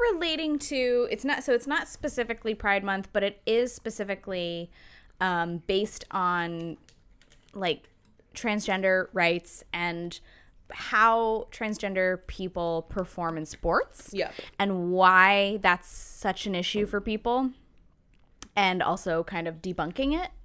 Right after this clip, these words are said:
Speaker 1: a little bit.
Speaker 2: Which is great, because I do think it's kind of a complicated gray area when you have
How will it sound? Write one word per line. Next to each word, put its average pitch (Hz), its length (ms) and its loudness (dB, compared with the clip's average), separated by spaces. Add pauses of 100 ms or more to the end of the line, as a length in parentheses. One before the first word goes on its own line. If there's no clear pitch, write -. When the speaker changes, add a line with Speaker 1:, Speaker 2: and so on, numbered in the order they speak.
(140)
Speaker 1:
a 294 60 -2
little 330 220 -2
bit. - 80 2
Speaker 2:
Which 427 120 2
is 254 160 0
great, 285 340 2
because 214 280 -2
I 202 100 4
do 214 180 -2
think 302 220 -6
it's 185 140 -6
kind 185 200 -2
of 165 80 -2
a 170 40 -4
complicated 180 720 -6
gray 180 260 -2
area 170 320 0
when 180 180 -2
you 170 100 -2
have 208 520 6